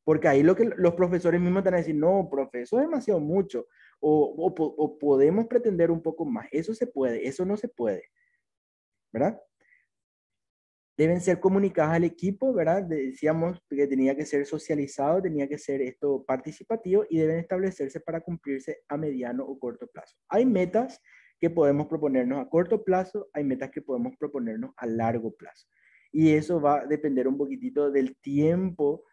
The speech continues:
que tenemos previsto para la realización del proyecto. Puede ser un proyecto, eh, semestral, puede ser un proyecto anual, bianual, etcétera. Entonces,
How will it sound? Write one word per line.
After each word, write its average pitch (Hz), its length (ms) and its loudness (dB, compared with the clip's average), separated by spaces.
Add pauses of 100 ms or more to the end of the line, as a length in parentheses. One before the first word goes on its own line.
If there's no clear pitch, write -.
(100)
que 143 120 -2
tenemos 131 380 -2
previsto 131 460 -4
para 120 300 -4
la 131 140 -4
realización 123 680 -10
del 120 160 -8
proyecto. 101 540 -12 (200)
Puede 92 180 -14
ser 104 160 -16
un 104 60 -12
proyecto, 110 580 -10 (920)
eh, 92 500 -12
semestral, 120 880 -4
puede 117 180 -6
ser 113 140 -12
un 113 80 -6
proyecto 107 420 -8
anual, 113 560 -4
bianual, 123 840 -4 (160)
etcétera. - 480 -20 (1400)
Entonces, 202 640 2